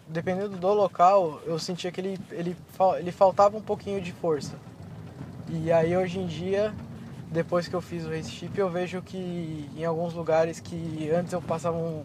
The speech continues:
pequeno sufoco, eu não passo mais. Então, no caso, é aquela coisa, né? É, vamos supor, você tá numa subida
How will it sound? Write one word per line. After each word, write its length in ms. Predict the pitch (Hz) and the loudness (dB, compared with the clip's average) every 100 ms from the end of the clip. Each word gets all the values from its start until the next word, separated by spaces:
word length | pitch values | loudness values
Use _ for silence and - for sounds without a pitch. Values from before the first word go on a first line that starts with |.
| - | -8
pequeno 340 | 156 170 170 | -6 -4 -6
sufoco, 480 | 160 160 - 170 165 | -8 -12 -6 -4 -4
eu 60 | 190 | -6
não 100 | 190 | 0
passo 320 | 175 180 - | 2 2 -2
mais. 420 | 202 143 127 - - - - - - - - - - _ - | -6 -6 -8 -16 -20 -20 -20 -20 -20 -20 -20 -20 -20 _ -16
Então, 300 | 143 160 160 | -6 -2 0
no 140 | 165 | 0
caso, 300 | 160 165 165 | 2 4 4
é 40 | |
aquela 240 | 180 190 190 | 4 4 4
coisa, 360 | 170 160 135 | 0 -2 -2
né? 200 | 139 135 - _ _ _ | -6 -8 -12 _ _ _
É, 260 | 139 135 135 | -4 -2 -2
vamos 160 | 143 | -4
supor, 180 | - 156 | -2 -2
você 220 | 147 - | -2 -2
tá 100 | 170 | 0
numa 200 | 170 175 | 2 2
subida 540 | 170 165 156 202 156 | -2 -6 -8 -6 -4